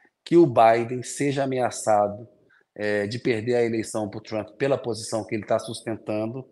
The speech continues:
e a extrema-direita de Israel.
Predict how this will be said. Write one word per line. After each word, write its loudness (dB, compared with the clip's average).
e 0
a -2
extrema-direita 0
de -8
Israel. 0